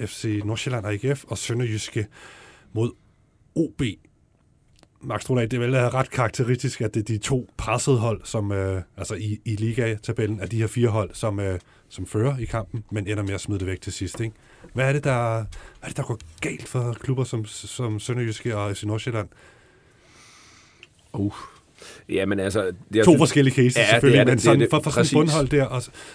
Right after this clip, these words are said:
Speaker 1: og smide, smide de her føringer, som vi har set begge hold gøre ret meget.
Speaker 2: Ja, altså, hvis vi skal generalisere, og det bliver vi nødt til at gøre lidt, så må vi jo sige, at, at det er jo den typiske lod, der er for bundhold, det der med,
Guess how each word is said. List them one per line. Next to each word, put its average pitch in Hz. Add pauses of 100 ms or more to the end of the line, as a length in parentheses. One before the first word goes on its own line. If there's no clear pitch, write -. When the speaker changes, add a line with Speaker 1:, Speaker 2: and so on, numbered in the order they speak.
Speaker 1:
og 113
smide, 156
smide 165
de 151
her 151
føringer, 147
som 120
vi 117
har 123
set 135
begge 139
hold 131
gøre 123
ret 123
meget. 123
Speaker 2:
Ja, - (280)
altså, 98 (280)
hvis 104
vi 117
skal -
generalisere, 98
og 85
det 92
bliver 95
vi 90
nødt 92
til 110
at 80
gøre 90
lidt, 85
så -
må 92
vi 85
jo 87
sige, 98
at, 82
at 82 (220)
det 87
er 85
jo 101
den 90
typiske 98
lod, 90
der 101
er 85
for 92
bundhold, 92
det 87
der 90
med, 85